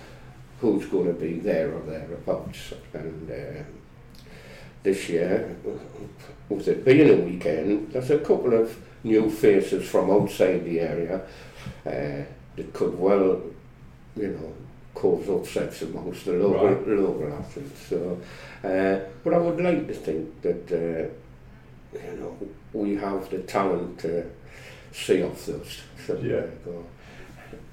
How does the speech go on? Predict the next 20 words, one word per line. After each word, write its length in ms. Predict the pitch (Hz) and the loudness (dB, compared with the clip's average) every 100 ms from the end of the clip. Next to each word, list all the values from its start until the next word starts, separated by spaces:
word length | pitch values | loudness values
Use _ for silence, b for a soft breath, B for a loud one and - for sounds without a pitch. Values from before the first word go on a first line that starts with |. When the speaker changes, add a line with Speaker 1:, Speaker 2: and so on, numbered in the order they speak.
| - - | -18 -8
Speaker 2:
If 140 | - | 4
you're 100 | 156 | 6
running 220 | 170 165 160 | 8 8 4
it 80 | - | 0
for 60 | |
the 120 | 147 - | -6 -2
first 380 | - 143 - | 0 2 0
time, 340 | 170 165 180 156 | -4 -2 -2 -2
as 360 | 127 131 120 - | 0 0 0 0
few 160 | 139 127 | 0 2
people 320 | 127 127 120 | 4 8 8
on, 200 | 117 120 | 6 2
on 160 | 110 110 | -2 2
here 200 | 113 110 | 4 6
will, 380 | 113 110 107 - - | 8 6 4 -2 -4
will 140 | 113 | -2
be, 180 | 110 110 | 4 6
I 60 | 107 | 8
mean, 100 | 110 | 6
I, 180 | 113 | 2